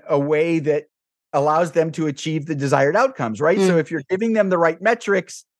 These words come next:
Speaker 1: and you give them the power to do the work, it kinda happens, right? If you
Speaker 2: Mm.
Speaker 1: allow the structure to emerge in order to get to that desired outcome.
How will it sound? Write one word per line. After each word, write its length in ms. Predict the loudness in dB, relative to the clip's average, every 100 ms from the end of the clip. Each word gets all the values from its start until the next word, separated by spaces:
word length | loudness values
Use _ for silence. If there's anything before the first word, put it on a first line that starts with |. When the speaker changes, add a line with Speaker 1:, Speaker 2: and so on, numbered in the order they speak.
| _ -8
Speaker 1:
and 120 | -6
you 60 |
give 200 | 0 2
them 180 | 2 2
the 100 | 0
power 380 | 0 2 4 2
to 100 | 0
do 180 | -2 0
the 100 | 0
work, 420 | 2 0 0 -4 _ _ _ _ _ _ -8
it 120 | -4
kinda 280 | 0 2 2
happens, 640 | 2 0 0 -4 -8 -8
right? 280 | 0 2 2
If 200 | 0 0
you 80 | 0
Speaker 2:
Mm. 100 | 0
Speaker 1:
allow 320 | 2 2 2
the 120 | 0
structure 480 | -4 -2 -2 0 -4
to 180 | -2 -4
emerge 680 | -2 -2 2 4 4 2 -2
in 120 | -2
order 360 | 0 0 0 -6
to 340 | -6 -6 -4 -2
get 260 | -2 -2 0
to 120 | 2
that 220 | 4 2
desired 360 | 2 4 6 6
outcome. 480 | 2 0 -6 -8